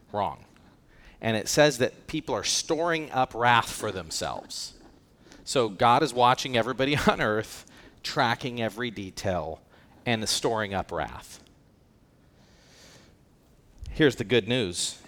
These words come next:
and it's bad news, but it's good news, and that's Romans chapter six, verse twenty-three. "For the wages of sin is death," that's separation from God, "but the free gift of God is eternal life in Christ Jesus our Lord."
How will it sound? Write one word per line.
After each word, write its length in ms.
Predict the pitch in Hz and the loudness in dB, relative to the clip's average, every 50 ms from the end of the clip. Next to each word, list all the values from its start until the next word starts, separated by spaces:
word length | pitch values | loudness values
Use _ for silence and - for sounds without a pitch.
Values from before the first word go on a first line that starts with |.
| - - - | -8 -2 2
and 200 | 123 123 117 107 | 4 4 4 2
it's 100 | - - | 0 4
bad 340 | - 123 120 127 127 107 | 6 8 8 8 8 6
news, 300 | 95 98 90 90 92 87 | 2 -6 -6 -6 -6 -6
but 180 | - - 104 95 | -4 -2 -2 -4
it's 140 | 82 - - | -4 -4 -6
good 260 | - 156 160 156 - | -4 -4 -4 -4 -4
news, 360 | 92 92 90 90 104 120 110 | -8 -6 -6 -6 -8 -8 -8
and 100 | 104 104 | -6 -2
that's 400 | 107 110 110 - - - - - | -2 -2 -2 -2 -6 -10 -10 -10
Romans 500 | 95 92 117 123 131 131 120 107 101 - | -4 0 0 2 2 0 -2 -6 -6 -6
chapter 440 | - - - 113 107 104 - 101 92 | -6 -2 2 2 2 2 0 -4 -8
six, 320 | - - - 120 107 - | -6 -4 -4 -4 -4 -4
verse 280 | - - 110 101 - - | -8 -8 -8 -8 -8 -10
twenty-three. 680 | - - 127 123 113 104 98 - - 123 123 120 110 95 82 - - - - - - - - - - - - - - - - - - _ - - - - - - - - - - | -12 -10 -10 -8 -8 -10 -12 -12 -10 -6 -6 -6 -6 -8 -12 -18 -20 -20 -18 -18 -18 -16 -16 -16 -16 -18 -20 -20 -20 -20 -20 -20 -20 _ -20 -20 -20 -20 -20 -20 -20 -20 -20 -8
"For 160 | - - 135 | -2 0 4
the 80 | 120 120 | 4 6
wages 400 | - - 135 160 165 143 131 120 | 8 10 10 8 8 4 0 0
of 100 | 120 - | 0 2
sin 220 | - - 165 143 | 2 2 2 2
is 180 | 120 107 101 92 | 2 0 2 6
death," 360 | 127 127 117 113 107 - - | 8 10 10 10 8 4 2
that's 220 | 127 123 123 - | 4 4 4 4
separation 680 | - - 170 147 - - 120 117 113 113 - - 113 104 | 4 6 6 6 6 4 2 0 0 0 -2 -4 -6 -8
from 240 | - - 110 101 90 | -8 -8 -8 -8 -4
God, 440 | 85 87 82 82 85 92 - 139 - - _ _ _ _ _ - - - - - - - | -2 0 0 2 2 0 0 -2 -6 -14 _ _ _ _ _ -20 -20 -20 -20 -12 -4 -2
"but 140 | 123 - - | 0 0 2
the 80 | 117 | 2
free 400 | 113 - - - 147 156 170 190 | 0 0 -2 -4 -2 -2 -2 0
gift 340 | 170 147 170 151 - - - | 2 2 2 2 2 0 -2
of 160 | 127 95 - 85 | -4 -4 -2 -2
God 320 | - 107 104 107 104 104 | 0 2 4 4 2 2
is 100 | 92 - | 0 -4
eternal 580 | 107 101 - - - 135 139 143 143 139 127 104 | -8 -8 -8 -8 -6 -6 -4 -2 -2 -2 0 2
life 640 | 98 107 110 98 87 73 - - - - - - - _ - - - - - _ _ - | 4 4 2 2 0 -4 -10 -12 -14 -16 -16 -18 -20 _ -20 -20 -20 -20 -20 _ _ -6
in 140 | 113 113 104 | -6 -6 -4
Christ 400 | - - 117 113 110 107 - - | -2 0 2 2 2 0 -2 -6
Jesus 420 | - 113 110 104 98 98 - - | -6 -4 -4 -4 -4 -6 -4 -2
our 200 | 107 98 92 90 | 0 0 0 0
Lord." 360 | 90 87 80 73 71 69 67 | -2 -4 -4 -4 -6 -8 -10